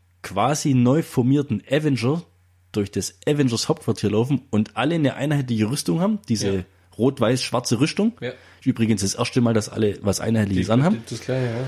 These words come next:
Speaker 2: Sogar, guck, sogar bei den Avengers geht die Schuluniform nicht spurlos dran vorbei.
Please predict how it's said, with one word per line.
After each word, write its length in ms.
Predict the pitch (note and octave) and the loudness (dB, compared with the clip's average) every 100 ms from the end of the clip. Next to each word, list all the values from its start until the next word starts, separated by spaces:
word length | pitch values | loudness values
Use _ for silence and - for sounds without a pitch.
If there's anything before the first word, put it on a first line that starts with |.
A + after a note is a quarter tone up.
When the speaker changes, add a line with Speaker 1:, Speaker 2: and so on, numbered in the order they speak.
| B2 | -6
Speaker 2:
Sogar, 360 | C3 B2+ C3 - | -2 0 0 -2
guck, 240 | E3 D#3+ | -6 -6
sogar 220 | - C3+ C3+ | -8 -4 -2
bei 100 | C3+ | -2
den 160 | B2+ | 0
Avengers 400 | D3 E3 C#3 A#2+ | 0 0 0 -4
geht 100 | C3 | -2
die 80 | A#2 | -2
Schuluniform 840 | - E3 E3+ C#3+ C#3+ D3 D3 D3 - - | 0 0 0 0 0 0 0 0 -2 0
nicht 360 | C3 D#3+ - | 2 2 -2
spurlos 440 | - C#3+ C#3+ D3 D3 | -6 0 0 0 -6
dran 140 | A#2+ | -8
vorbei. 260 | C3+ C#3+ | -8 -8